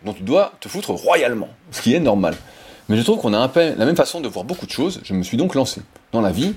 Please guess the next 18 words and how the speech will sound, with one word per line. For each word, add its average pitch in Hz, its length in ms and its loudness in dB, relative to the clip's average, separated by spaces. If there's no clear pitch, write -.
qui - 140 -8
ne 135 80 2
tente 98 180 -4
rien 104 220 0
n'a 85 80 -4
rien, 143 280 0
alors 139 180 4
tentons. 131 300 -2
J'ai 113 180 2
un 165 80 4
problème 165 300 0
niveau 147 180 2
professionnel, 101 560 -6
et 98 60 -2
j'aimerais 101 240 2
avoir 165 160 2
ton 90 140 -4
avis 131 240 -4